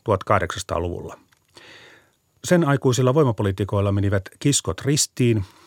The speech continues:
Osa halusi radan Porvoon ja Loviisan kautta Pietariin, osa taas kannatti sitä linjausta, joka sitten toteutui. Tämä riita oli ankara ja oikeastaan vähän turha, koska asian ratkaisi Venäjän imperiumin eikä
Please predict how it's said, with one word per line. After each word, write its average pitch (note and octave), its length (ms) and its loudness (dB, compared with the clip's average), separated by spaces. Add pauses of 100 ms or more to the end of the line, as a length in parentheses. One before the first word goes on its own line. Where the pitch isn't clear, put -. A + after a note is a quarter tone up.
(180)
Osa G#2+ 180 0
halusi G2+ 260 0
radan G2+ 380 0
Porvoon G#2 340 0
ja F2 80 -4
Loviisan A2+ 340 0
kautta F#2+ 280 -4
Pietariin, F#2 580 -2 (340)
osa G#2+ 160 -2
taas F#2+ 220 -2
kannatti F#2 580 -4
sitä F#2+ 300 -4
linjausta, E2+ 480 -6
joka E2 220 -6
sitten E2 360 -8
toteutui. - 640 -8 (1080)
Tämä A2 300 2
riita B2 400 0
oli F#2+ 220 0
ankara G2+ 460 -4 (520)
ja B2+ 60 0
oikeastaan D#3+ 360 0
vähän C3+ 240 0
turha, G#2+ 380 0 (500)
koska G#2 440 0 (160)
asian C3 300 2
ratkaisi G#2 640 -2 (140)
Venäjän B2 400 4
imperiumin F2+ 760 -4 (140)
eikä A2 400 -2